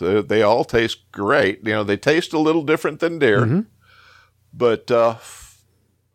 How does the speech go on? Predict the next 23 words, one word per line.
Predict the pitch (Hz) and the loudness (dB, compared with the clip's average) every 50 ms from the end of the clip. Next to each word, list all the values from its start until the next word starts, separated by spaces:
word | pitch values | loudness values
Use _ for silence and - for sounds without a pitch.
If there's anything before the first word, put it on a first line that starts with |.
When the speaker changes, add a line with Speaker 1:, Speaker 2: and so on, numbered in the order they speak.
| _ _ _ _ _ _ _ _ - | _ _ _ _ _ _ _ _ -12
Speaker 1:
it's, | - - - - | -12 -12 -12 -10
you | - 147 175 | -6 -6 -4
know, | 165 - - - - - | -4 -6 -8 -10 -8 -4
Speaker 2:
And | - 165 190 | 0 0 2
I'm | 240 285 277 | 2 2 2
wondering | 240 214 185 165 147 139 131 | 2 2 2 4 4 2 2
if | 117 | 2
some | - - 175 | 2 0 0
Speaker 1:
it's | 170 - | 0 0
good. | 151 143 | 0 -2
Speaker 2:
people | 131 127 131 | 0 -2 -2
don't | 117 123 131 131 139 131 - - _ _ _ _ _ _ - 143 | -2 0 0 0 -2 -4 -8 -12 _ _ _ _ _ _ -6 -2
do, | 123 127 127 123 131 147 | 0 2 2 2 0 0
'cause | - 147 143 139 | 0 0 0 2
it | 156 160 | 0 0
does | 165 214 226 214 180 | 0 0 0 0 2
have | 175 156 135 | 0 0 0
a | 135 | 0
different | 127 135 131 - - 123 120 | 0 0 0 0 -2 -4 -4
smell, | - - 127 120 117 113 113 113 113 113 | -2 0 2 2 4 4 4 4 4 2
especially | 110 - - - 147 135 127 - - 131 120 | 0 0 -2 0 0 0 0 0 0 2 2
if | 117 107 - | 2 2 0
it's, | 123 113 110 - - - - - | -2 -2 -2 -4 -8 -8 -10 -12